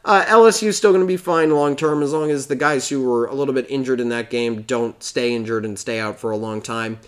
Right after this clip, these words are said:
Uh, but moving on from that, number twenty Xavier beat DePaul sixty-eight to sixty-seven.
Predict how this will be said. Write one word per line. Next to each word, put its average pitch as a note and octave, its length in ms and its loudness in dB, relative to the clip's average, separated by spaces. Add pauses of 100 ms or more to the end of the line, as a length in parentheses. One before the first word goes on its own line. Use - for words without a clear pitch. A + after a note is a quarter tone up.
(220)
Uh, B2 100 -6
but C3 120 -8
moving C#3+ 240 0
on A#2+ 120 -2
from C3 120 -10
that, F#3 260 4 (220)
number F#3+ 160 2
twenty E3 260 0
Xavier C#3 480 0 (100)
beat C#3+ 280 0
DePaul C#3+ 440 -2
sixty-eight D3 760 -4
to - 100 -14
sixty-seven. C#3+ 800 -4